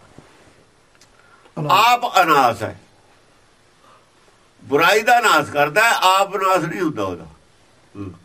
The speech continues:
Speaker 1: ਸਭ ਰੋਗ ਸੋਗ ਤੇ ਰਹਿਤ ਰੂਪ।
Speaker 2: ਸਾਰੇ ਰੋਗਾਂ ਸੋਗਾਂ ਤੋਂ ਰਹਿਤ ਰੂਪ ਹੈ, ਕੋਈ ਰੋਗ ਸੋਗ ਨਹੀਂ ਹੈ ਉਹਨੂੰ। ਰੋਗ ਸੋਗ ਤਾਂ ਔਗਣਾਂ ਨਾਲ ਹੁੰਦਾ, ਜਿਹਦੇ 'ਚ ਔਗਣ ਨੇ ਰੋਗ ਸੋਗ ਉਹਨੂੰ ਹੈ। ਜਿੱਥੇ ਔਗਣ ਕੋਈ ਨਹੀਂ, ਰੋਗ ਸੋਗ ਹੈ ਨਹੀਂ ਉੱਥੇ।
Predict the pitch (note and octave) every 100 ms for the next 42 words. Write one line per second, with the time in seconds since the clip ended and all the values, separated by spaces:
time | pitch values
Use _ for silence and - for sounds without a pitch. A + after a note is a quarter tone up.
0 | _ - D#3+ G3+ F#3+ F#3 G3 F#3+ F3+ F#3+
1 | F#3+ G3+ F3 D3+ D#3+ D#3+ D#3 - - _
2 | _ - _ _ - E3 G3 A3 A3 G#3+
3 | A3 G#3+ G#3+ G#3+ A3+ A3 G3+ G3+ G#3 G#3
4 | F3+ F3 - - G#3 G#3 G#3+ F#3+ G3 G3+
5 | G3+ G3 F#3+ D#3+ - - F3+ F#3 E3 G#3
6 | G3+ G#3 G3 F3+ G#3+ G#3+ G#3+ E3 A2+ G2
7 | - - _ _ _ _ _ _ _ _
8 | _ E3+ G#3+ B3+ A3 G3+ G3+ A3+ A#3+ B3
9 | A#3 G#3+ F#3+ G#3+ G#3 G#3+ G#3 C3+ - -
10 | _ _ _ _ _ _ _ _ _ _
11 | _ _ _ _ _ _ _ _ _ _
12 | _ _ _ E3 D#3 A3+ A3 B3 B3 A#3+
13 | B3 A3 G#3+ F#3 G3 D#3+ C#3 A#2 G#2 -